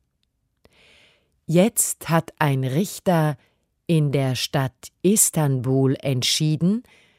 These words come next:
dass die Gefangenen erstmal freikommen. Steutner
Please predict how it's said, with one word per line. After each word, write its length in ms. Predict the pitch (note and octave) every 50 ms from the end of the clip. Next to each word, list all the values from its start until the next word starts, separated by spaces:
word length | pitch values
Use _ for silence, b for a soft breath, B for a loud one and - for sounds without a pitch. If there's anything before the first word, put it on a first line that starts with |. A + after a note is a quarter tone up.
| b b b b b b b
dass 340 | - D3+ C#3+ C3+ - - -
die 320 | - D#3+ D3 C#3 C3+ B2+
Gefangenen 880 | - C#3+ C3 - - D#3+ D#3+ F3+ G3 G3+ G3+ F#3+ F3+ E3+ E3 E3 D#3+ D3 b b b b b b b
erstmal 720 | - D3 C#3 C3+ C3 - - - - D#3 D#3 D#3 D#3+ E3 E3
freikommen. 1000 | - - - C#3+ C3+ C#3+ C#3+ C#3+ C#3+ - - - C#3 B2+ B2 B2 B2 A#2+ A#2+ - _ _ _ _ _ _ _ _ _ _ _ _ _ _ b b b b b b b b b b b b b b b b
Steutner 760 | - - F#3+ E3+ E3+ F3+ - - - A3 A#3 A#3+ B3+ B3